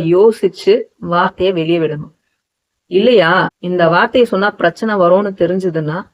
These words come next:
தயவு செய்து அதுக்கு அமைதியா இருந்துடணும். நம்மள அறியாம நம்மளே சில நேரத்துல பிரச்சனையில மாட்டிப்போம். இப்பதான் சிஸ்டர் வந்து வந்தாங்க, அப்புறம் டக்குன்னு அடுத்த கட்சிக்கு போய் தாவிட்டாங்க.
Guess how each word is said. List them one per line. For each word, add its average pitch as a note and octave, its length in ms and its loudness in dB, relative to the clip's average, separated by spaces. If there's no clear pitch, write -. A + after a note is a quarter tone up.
தயவு F#3+ 300 0
செய்து A#3 240 2
அதுக்கு B3 200 -2
அமைதியா G3+ 360 2
இருந்துடணும். D3+ 520 -2
நம்மள F#3 300 0
அறியாம A3 360 2
நம்மளே F#3 300 2
சில F#3+ 180 -2
நேரத்துல E3+ 280 -4
பிரச்சனையில E3+ 500 -4
மாட்டிப்போம். D3+ 380 -10
இப்பதான் A#3 460 2
சிஸ்டர் G#3+ 420 0
வந்து F#3 300 2
வந்தாங்க, F3+ 560 0
அப்புறம் E3+ 360 -4
டக்குன்னு F3 320 -4
அடுத்த D#3+ 320 -8
கட்சிக்கு F3 400 -4
போய் E3+ 260 -2
தாவிட்டாங்க. D#3+ 540 -2